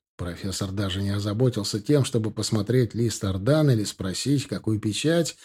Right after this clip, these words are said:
тот решил использовать. Ордан вышел вперёд и, внимательно вглядываясь в свой чертёж, ударил посохом о пол.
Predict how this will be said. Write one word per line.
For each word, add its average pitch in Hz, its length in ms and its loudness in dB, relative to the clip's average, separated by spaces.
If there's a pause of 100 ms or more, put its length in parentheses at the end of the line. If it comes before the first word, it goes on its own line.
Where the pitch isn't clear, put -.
(200)
тот 185 240 2
решил 113 420 0
использовать. 87 880 -4 (320)
Ордан 220 380 2
вышел 85 320 -8
вперёд 226 440 2
и, 180 40 4
внимательно 196 600 6
вглядываясь 156 640 6
в - 80 -4
свой 175 340 2
чертёж, 131 580 0
ударил 165 420 4
посохом 131 580 2
о 90 120 -2
пол. 80 420 -10